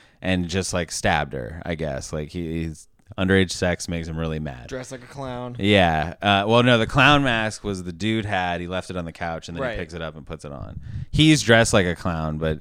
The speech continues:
Speaker 1: yeah, he took the Michael's clown mask. He's like, "Michael's around here somewhere."
Speaker 2: Yeah.
Speaker 1: And he's, like, wandering around outside the house for some reason. Like, that whole babysitting situation was really weird.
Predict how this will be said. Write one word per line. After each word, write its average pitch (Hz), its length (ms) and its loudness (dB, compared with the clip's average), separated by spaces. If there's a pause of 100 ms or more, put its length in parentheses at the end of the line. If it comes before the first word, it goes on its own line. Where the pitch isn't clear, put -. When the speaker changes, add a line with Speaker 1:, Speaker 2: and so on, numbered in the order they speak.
Speaker 1:
yeah, 87 260 -2
he 85 120 -4
took 95 200 -6
the 80 120 -8 (160)
Michael's 85 400 -4
clown 80 260 -10
mask. 76 180 -10
He's 87 120 -6
like, 90 100 -2
"Michael's 120 340 -6
around 110 260 -6
here 101 120 -6
somewhere." 95 680 -4 (300)
Speaker 2:
Yeah. 120 240 -10
Speaker 1:
And 101 80 -2
he's, 95 100 -2
like, 98 120 -2
wandering 92 480 0
around 90 340 2
outside 85 480 0
the 82 100 0
house 82 340 -2
for 107 120 0
some 107 220 2
reason. 110 340 2
Like, 90 320 -2 (680)
that 123 200 8
whole 147 200 8
babysitting 113 640 4
situation 123 720 4
was 90 120 2
really 87 440 0
weird. 85 520 0